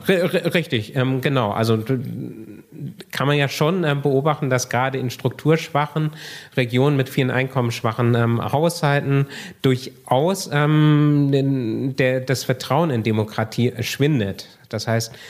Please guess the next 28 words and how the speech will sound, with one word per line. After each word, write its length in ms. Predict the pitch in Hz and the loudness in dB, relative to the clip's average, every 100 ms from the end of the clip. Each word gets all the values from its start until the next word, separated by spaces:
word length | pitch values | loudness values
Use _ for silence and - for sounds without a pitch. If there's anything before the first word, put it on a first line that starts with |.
| - - - 151 | -20 -18 -14 -4
sozialer 580 | 127 127 - 120 156 156 | 0 0 0 0 -2 -4
Zusammenhalt 720 | - 123 123 143 131 131 131 | -4 0 2 2 0 -2 -4
ist 160 | 127 - | -6 0
immer 220 | 147 139 | 2 2
ein 120 | 104 | 0
Aspekt, 560 | 95 - - 104 - 113 | -4 -2 -2 -2 -2 -4
äh, 80 | |
von, 360 | 104 - 104 104 | -2 0 0 0
äh, 140 | 104 | -2
Demokratie. 800 | 98 104 104 104 107 101 - 104 - - - - | -2 -2 -2 -2 -6 -8 -6 -6 -6 -16 -18 -6
Und 160 | 113 120 | -2 0
deswegen 360 | 120 151 131 | 0 2 2
sagen 320 | 120 120 131 | 2 0 0
wir, 160 | 131 117 | 0 0
wir 120 | 113 | 2
müssen 360 | 113 131 139 127 | 2 4 4 4
hier 360 | 113 139 156 | 4 4 4
erstmal 420 | 117 135 - 139 127 | 2 -2 -2 -2 0
die 140 | 127 | 2
Maßnahmen 580 | 117 120 139 143 131 131 | 2 0 -2 -2 0 0
ergreifen 540 | 113 110 110 127 139 | -2 0 0 -2 0
und 180 | 120 113 | -2 0
die, 140 | 117 | 2
ähm, 320 | 120 113 113 117 | 2 2 0 2
Alternativen 720 | 117 120 117 113 - 120 117 | 0 2 0 0 0 0 0
schaffen, 340 | - 117 123 | -2 -4 -2
die 200 | 113 117 123 | 0 0 0
wirklich 480 | 107 117 117 110 | -2 0 -2 -4